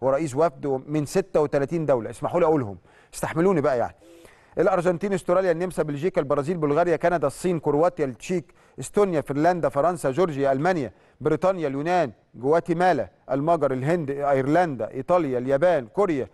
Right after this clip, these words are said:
آه، كرجستان، م-، ماشي، ليتوانيا، المكسيك، نيوزيلندا، بولندا، البرتغال، أسبانيا، السويد، سويسرا، تركيا، أمريكا، بالإضافة لمصر البلد المضيف. كل دول من أوروبا وآسيا وأمريكا اللاتينية جايين مصر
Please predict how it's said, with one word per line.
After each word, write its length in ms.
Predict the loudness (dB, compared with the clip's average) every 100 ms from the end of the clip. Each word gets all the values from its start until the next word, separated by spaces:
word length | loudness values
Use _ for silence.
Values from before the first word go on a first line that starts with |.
| _ _ _ 0
آه، 260 | 2 2
كرجستان، 760 | 2 -2 -2 -2 2 2 2 0 -14 _ _ _
م-، 160 | -10 -8
ماشي، 360 | -2 0 -2 -8 _ -4
ليتوانيا، 560 | -2 2 2 0 -4 -4
المكسيك، 560 | -4 -4 -2 -2 -2
نيوزيلندا، 500 | -4 0 0 2 0
بولندا، 460 | 0 2 2 0 -2
البرتغال، 600 | -2 -4 0 2 2 2
أسبانيا، 400 | -4 -2 -2 -2
السويد، 380 | -4 -2 -2 -2
سويسرا، 460 | 0 2 2 0 -2 _ _ _
تركيا، 520 | 0 0 -2 -8 -6
أمريكا، 600 | -6 -2 0 2 2 2 -2 _
بالإضافة 380 | -6 0 0 0
لمصر 240 | -4 -6 -4
البلد 200 | -2 -2
المضيف. 340 | -4 -8 -4
كل 440 | 2 2 2 -2 2
دول 280 | 2 2
من 120 | -2 0
أوروبا 400 | 2 2 0 0
وآسيا 420 | 2 0 0 0
وأمريكا 300 | 0 -2 -2
اللاتينية 460 | -2 0 0 2
جايين 260 | 2 2 2
مصر 240 | 0 0